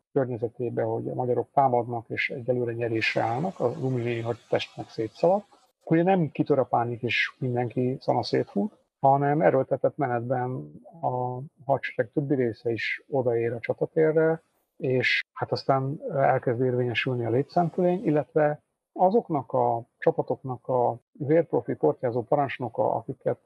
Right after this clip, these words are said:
Ibrahim nagyvezér egy olyan lesállásba küldött, ahol csak nekik másnak kellene majd megtámadni a menekülő magyarokat, ezek öntevékenyen beavatkoznak a harcba, és hát egyrészt kirabolják a magyar tábort, aminek a, ugye, török oldalon nyilván komoly haszonszerzési, eh, lehetőséget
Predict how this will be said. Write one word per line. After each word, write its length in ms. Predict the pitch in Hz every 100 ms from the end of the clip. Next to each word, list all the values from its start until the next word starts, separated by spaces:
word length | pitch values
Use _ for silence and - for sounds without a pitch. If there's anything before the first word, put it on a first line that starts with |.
| _ _
Ibrahim 380 | - 160 156 127
nagyvezér 440 | 131 143 127 127 123
egy 140 | 117
olyan 180 | 123 123
lesállásba 640 | 139 - 131 117 117 117
küldött, 340 | - 135 123 -
ahol 400 | 113 117 120 131 _
csak 160 | - -
nekik 280 | 135 - -
másnak 420 | 151 165 - 135
kellene 320 | - 135 123
majd 180 | 123 120
megtámadni 560 | 123 123 131 120 117 120
a 60 |
menekülő 400 | 120 123 113 120
magyarokat, 560 | 117 147 180 170 180 180 _ -
ezek 180 | 208
öntevékenyen 760 | - 120 135 135 135 143 135 135
beavatkoznak 680 | 135 120 117 - 131 127 117
a 40 |
harcba, 300 | 151 170 170
és 120 | 151
hát 140 | 151 156
egyrészt 320 | 143 127 -
kirabolják 460 | - 151 127 123 120
a 60 |
magyar 260 | 135 120 107
tábort, 380 | - 131 165 196 -
aminek 520 | - 139 131 131 -
a, 280 | 139 131 131 _ _
ugye, 260 | - 127 139
török 300 | 156 147 147
oldalon 340 | 135 131 123
nyilván 340 | 135 135 120
komoly 340 | 117 135 117 110
haszonszerzési, 1200 | 117 - 135 117 139 123 139 131 156 147 147 180
eh, 140 | 147 135 131 143 151 143 143 143
lehetőséget 840 | 139 135 135 160 147 - 151 147